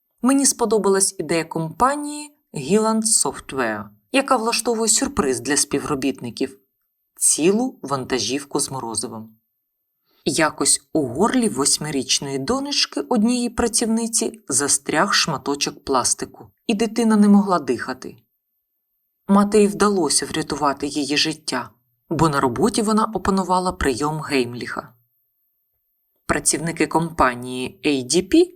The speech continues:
в місті Індіпенденс, штат Огайо, відвідують людей похилого віку з хворобою Альцгеймера,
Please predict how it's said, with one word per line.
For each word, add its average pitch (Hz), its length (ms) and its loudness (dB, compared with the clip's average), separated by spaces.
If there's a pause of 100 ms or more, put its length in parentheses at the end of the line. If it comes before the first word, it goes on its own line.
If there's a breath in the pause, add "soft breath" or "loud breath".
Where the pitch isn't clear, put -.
(140)
в 175 200 -2
місті 165 680 0
Індіпенденс, 143 1120 0
штат - 400 -2
Огайо, 123 480 -4 (560)
відвідують 254 640 2
людей 151 280 2
похилого 135 540 0
віку 202 540 -2
з - 120 0
хворобою 139 800 -2
Альцгеймера, 123 840 -4